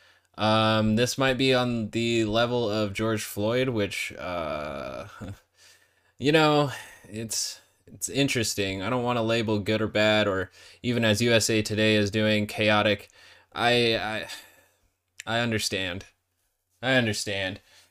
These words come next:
Um, the, the one thing that I don't understand is the so-called patriots willing to, uh, ensure a, uh, regime continues on in its trampling of everything we know this country stands for,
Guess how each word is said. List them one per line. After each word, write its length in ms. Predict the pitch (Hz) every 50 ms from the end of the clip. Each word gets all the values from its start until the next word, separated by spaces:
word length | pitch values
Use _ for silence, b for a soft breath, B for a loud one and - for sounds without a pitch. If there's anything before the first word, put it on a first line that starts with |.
| b b _ _
Um, 340 | - 117 113 113 117 117 117
the, 240 | 117 135 131 127 117 131
the 180 | 139 139 139
one 260 | 139 147 165 170 170
thing 180 | 160 175 170 160
that 120 | 156 143
I 100 | 131 127
don't 260 | 120 107 127 127 127 127
understand 580 | 123 120 117 107 - - 123 117 117 113 117
is 220 | 117 113 107 104 107
the 400 | - 113 110 110 110 113 113 107
so-called 560 | - - 131 123 113 107 - 117 113 107 110
patriots 540 | 113 117 113 110 - 117 110 110 107 110 110
willing 340 | 110 110 110 110 110 107 107
to, 520 | - - 110 107 107 104 104 104 101 101 107 - - _ _ _ _ _ -
uh, 280 | 107 104 104 101 101 95
ensure 720 | 104 107 107 - - - 113 113 110 110 107 104 104 98 - _ _ _ _ _ _ _ _ _ _ _ _ _ _
a, 440 | 104 104 104 107 104 104 101 101 101
uh, 240 | 98 104 101 101
regime 720 | 98 107 107 110 107 107 113 110 117 120 117 117 120 117 110 - _ _ _ _ _
continues 640 | - - 113 107 - - 117 113 113 110 110 101 107
on 480 | 104 104 107 110 113 113 117 117 110 -
in 160 | 104 107 107
its 180 | 104 98 -
trampling 640 | - - - - 110 110 107 117 117 117 117 117 113
of 220 | 110 104 104 98 110
everything 560 | - 104 107 104 113 110 107 - 113 110 107
we 140 | 107 104 104
know 240 | 101 101 101 104 104
this 180 | 104 104 98
country 360 | - - 101 104 - - 101 98
stands 320 | - - 110 127 151 -
for, 300 | - 254 262 277 294